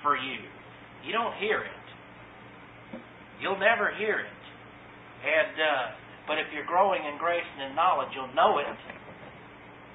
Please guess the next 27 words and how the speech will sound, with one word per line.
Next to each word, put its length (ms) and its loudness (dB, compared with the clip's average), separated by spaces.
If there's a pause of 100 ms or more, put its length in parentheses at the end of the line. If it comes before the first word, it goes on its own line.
(480)
And, 220 -4
uh, 280 0 (120)
if 160 -10
you 80 -6
grow 340 4
in 140 -2
grace 280 2 (120)
and 120 -2
in 60 -10
knowledge 460 4
and 200 -6
you 180 -4
go 260 4
to 120 -2 (100)
spiritual 420 -2
maturity, 640 0
guess 220 2 (100)
what? 240 0 (720)
All 320 8
the 180 -2
angels 460 -2
in 120 -6
heaven 380 2 (140)
stand 340 -2
up 220 0
and 80 -6 (220)
cheer. 340 -6